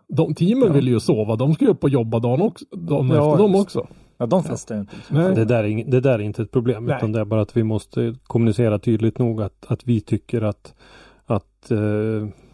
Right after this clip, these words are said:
Speaker 2: vi behöver få någon lugn och ro. Så att men, eh, som sagt, det, det tar vi till, eh,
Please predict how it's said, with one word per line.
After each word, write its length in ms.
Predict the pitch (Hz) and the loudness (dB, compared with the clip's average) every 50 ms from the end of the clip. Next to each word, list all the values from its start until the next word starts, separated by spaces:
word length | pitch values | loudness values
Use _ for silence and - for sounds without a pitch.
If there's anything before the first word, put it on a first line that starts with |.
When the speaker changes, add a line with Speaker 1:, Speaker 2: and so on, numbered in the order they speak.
| _ | _
Speaker 2:
vi 200 | _ 123 113 113 | _ -2 -2 0
behöver 420 | 104 107 95 92 110 104 98 104 98 | 0 0 0 0 0 0 0 -2 -6
få 180 | - - 113 | -6 -6 -6
någon 200 | 104 104 104 104 | -4 -4 -4 -4
lugn 240 | 104 107 104 104 104 | -4 -4 -4 -4 -6
och 80 | 110 113 | -6 -6
ro. 180 | 110 104 98 - - _ _ _ _ | -6 -6 -8 -10 -14 _ _ _ _
Så 160 | - - - | -16 -14 -14
att 240 | - - _ - - - - _ _ _ _ _ _ _ _ _ _ _ _ _ - - - - - - - - - | -14 -14 _ -20 -20 -20 -20 _ _ _ _ _ _ _ _ _ _ _ _ _ -20 -20 -20 -20 -20 -20 -16 -4 -2
men, 200 | 131 139 156 165 | 0 2 4 4
eh, 180 | 160 160 160 | 4 4 2
som 180 | - - 156 127 | 2 2 2 2
sagt, 220 | 147 139 113 - - | 2 2 0 0 -2
det, 340 | 156 143 156 160 151 147 | 0 2 4 4 4 4
det 300 | 131 135 143 135 123 113 | 4 4 4 4 4 2
tar 260 | 104 - - 120 117 107 | 0 0 0 0 2 2
vi 120 | 107 107 | 0 -2
till, 360 | - - 120 113 104 110 110 | -2 -2 -2 -2 0 -2 -2
eh, 60 | 110 | -2